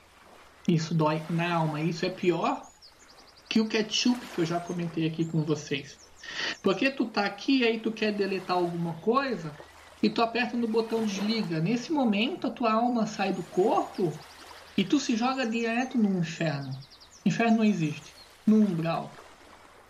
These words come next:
E aí, gente, pra sair, só depois que o computador liga de novo. Gente, ah, quem sou eu? Eu sou o Pai Daniel, sacerdote de Umbanda,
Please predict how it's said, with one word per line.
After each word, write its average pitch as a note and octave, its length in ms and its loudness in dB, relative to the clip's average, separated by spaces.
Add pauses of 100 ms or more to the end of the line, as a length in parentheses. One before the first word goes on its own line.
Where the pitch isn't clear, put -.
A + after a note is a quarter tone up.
(420)
E G3 100 4
aí, F#3+ 500 2
gente, G#3+ 560 0 (300)
pra F#3+ 180 2
sair, G3 500 -4 (140)
só - 240 -6
depois F#3 400 -2
que - 60 -6
o F3+ 60 -2
computador E3+ 500 2
liga E3+ 220 2
de D#3+ 120 2
novo. C#3+ 220 0 (640)
Gente, G#3+ 400 2 (680)
ah, B3+ 420 4
quem G4+ 200 2
sou - 200 0
eu? F#3+ 240 2 (180)
Eu C4 160 -2
sou A3+ 240 0
o - 20 -6
Pai F3+ 260 0
Daniel, G3 520 -2 (380)
sacerdote F3+ 840 -2
de F3 140 -4
Umbanda, E3+ 640 0